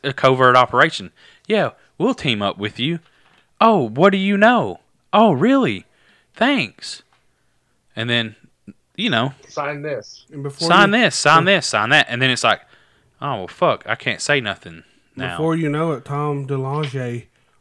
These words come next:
Speaker 3: will
Speaker 1: Has
Speaker 3: be,
Speaker 1: disappeared.
Speaker 3: has disappeared.
Speaker 1: Oh, what
Speaker 3: No
Speaker 1: do you
Speaker 3: one has
Speaker 1: know?
Speaker 3: seen him. No more Blink one eighty-two. Oh, well, that's, yeah.
Speaker 1: But you know what I'm saying, though?
Speaker 2: Well
Speaker 1: Like, the weird stuff that happens, like, "Well, he died in, in a weird death.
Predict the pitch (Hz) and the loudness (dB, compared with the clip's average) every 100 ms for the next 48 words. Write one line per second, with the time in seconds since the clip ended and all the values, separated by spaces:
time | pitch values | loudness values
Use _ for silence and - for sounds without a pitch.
0 | - 127 143 139 165 170 180 160 117 135 | -6 2 2 4 0 2 2 4 2 -6
1 | 120 135 - - 147 127 _ - 135 143 | -8 -10 -10 -10 -8 -10 _ -6 -4 0
2 | 139 151 160 160 143 165 160 131 _ _ | 0 0 2 2 0 -4 -8 -12 _ _
3 | - 139 147 151 151 156 147 156 156 156 | -8 -4 -2 -2 -2 -4 -4 -4 -4 -4
4 | 151 165 123 131 110 _ 117 107 113 117 | -6 -8 -8 -10 -12 _ -20 -18 -14 -14
5 | 110 - _ _ _ _ - 90 _ - | -16 -20 _ _ _ _ -20 -20 _ -2
6 | 180 - 240 208 160 - 160 160 151 127 | -2 0 2 2 2 4 4 4 2 4
7 | 123 104 123 127 127 143 139 - 135 123 | 2 2 -4 0 4 4 2 2 2 2
8 | 104 117 117 117 101 104 107 107 - 180 | 0 2 0 -2 -2 -2 -2 -8 -4 -4
9 | 220 123 _ _ 80 80 104 113 120 - | -4 -6 _ _ -10 -6 -6 -8 -14 -16
10 | 98 113 120 117 104 135 151 170 165 202 | -14 -12 -10 -12 -10 -6 -4 -4 -6 -4
11 | 220 151 - _ | -4 -4 -8 _